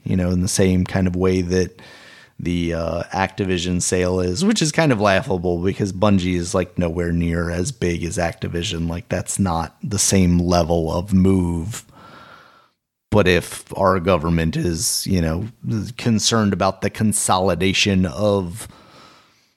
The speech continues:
of gaming companies, is, it seems laughable when you look at, you know, Disney slash Fox <laughs> slash Marvel slash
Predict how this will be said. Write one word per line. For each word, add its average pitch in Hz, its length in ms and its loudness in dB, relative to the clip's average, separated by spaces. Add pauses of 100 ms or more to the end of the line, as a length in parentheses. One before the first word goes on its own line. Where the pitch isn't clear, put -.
(260)
of 87 260 2
gaming 95 460 6
companies, 90 800 0
is, 92 500 -6
it - 160 -10
seems 90 380 0
laughable 85 600 2
when 85 140 2
you 85 160 0 (200)
look 90 240 0
at, 87 260 -2
you 98 160 -2
know, 90 160 -4 (140)
Disney 87 420 0
slash - 440 -2
Fox - 380 0
<laughs> - 40 -2
slash - 840 2
Marvel 92 540 2
slash - 580 0